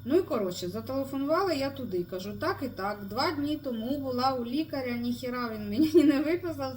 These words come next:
сказав води пить». А вона така: «І що, води пили, і що не допомогло?» Я така: «Уявляєте,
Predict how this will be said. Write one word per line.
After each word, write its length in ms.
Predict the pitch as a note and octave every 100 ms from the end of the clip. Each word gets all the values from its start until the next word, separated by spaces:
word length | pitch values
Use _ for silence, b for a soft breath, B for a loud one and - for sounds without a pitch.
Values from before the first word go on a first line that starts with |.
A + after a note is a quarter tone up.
| -
сказав 320 | B3 B3 A#3+
води 360 | A3+ G#3 F#3 E3+
пить». 140 | E3 - - B B B B B
А 80 | G3
вона 180 | A3+ B3
така: 300 | B3 A#3+ B3+
«І 80 | D#4
що, 280 | - E4+ D#4+
води 440 | C4+ C#4 D#4 E4
пили, 260 | E4+ E4 D#4
і 60 |
що 160 | D#4 D#4+
не 100 | D4
допомогло?» 600 | C#4 D4+ D4+ D#4+ E4 F4+
Я 80 | B3+
така: 200 | - B3
«Уявляєте, 720 | B3 B3 B3 D4+ F4 E4+